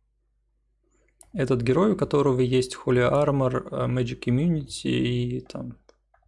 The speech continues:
все, что только нужно для жизни. А этот, ну, это у меня нормальный посох дам. За счет,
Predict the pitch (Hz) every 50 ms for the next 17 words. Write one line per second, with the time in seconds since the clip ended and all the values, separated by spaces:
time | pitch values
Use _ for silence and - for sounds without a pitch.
0 | _ _ - - - - - - - - 127 120 - 135 127 123 110 117 110 -
1 | 120 120 110 113 117 117 117 123 127 127 123 - _ _ _ _ _ _ - -
2 | - - - - _ _ _ _ _ _ _ _ _ _ _ _ - 320 - _
3 | - 131 127 127 127 127 123 123 131 131 127 - 135 - - - - - - -
4 | - - - 156 - 147 139 139 135 139 143 147 135 120 113 - 127 123 - -
5 | - - - - - 165 196 190 175 160 139 - - - - - _ _ _ _
6 | _ _ - 127 120 113 117 - - - -